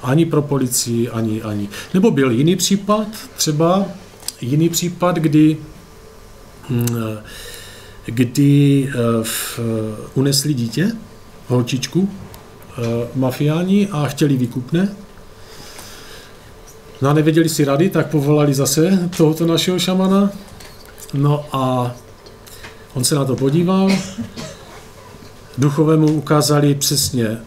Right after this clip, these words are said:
i, eh, místnosti, všechny místnosti toho domu, adresu, v které místnosti je ta holčička. A už tam poslali jenom speciální jednotku.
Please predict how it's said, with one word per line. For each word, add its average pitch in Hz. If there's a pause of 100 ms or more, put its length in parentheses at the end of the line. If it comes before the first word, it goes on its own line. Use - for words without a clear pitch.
(120)
i, 139
eh, 127
místnosti, 165 (580)
všechny 165
místnosti 147
toho 131
domu, 127
adresu, 160
v -
které 160
místnosti 156
je 139
ta 131
holčička. 139 (1600)
A 120
už 127
tam 143
poslali 139
jenom 131
speciální 117
jednotku. 101